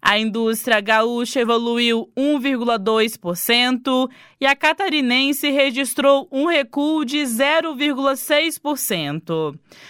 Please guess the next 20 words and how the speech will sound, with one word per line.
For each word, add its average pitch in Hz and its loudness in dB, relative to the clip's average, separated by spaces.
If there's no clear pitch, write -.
A 190 4
variação 196 0
nacional 190 2
foi 247 0
de 247 -2
zero 262 2
vírgula 254 0
um 277 -2
por 262 -2
cento 277 -2
no 262 2
mês. 160 -6
De 214 2
acordo 233 2
com 254 0
o 254 -2
I 220 -2
B 196 -2
G 180 -4
E, 226 4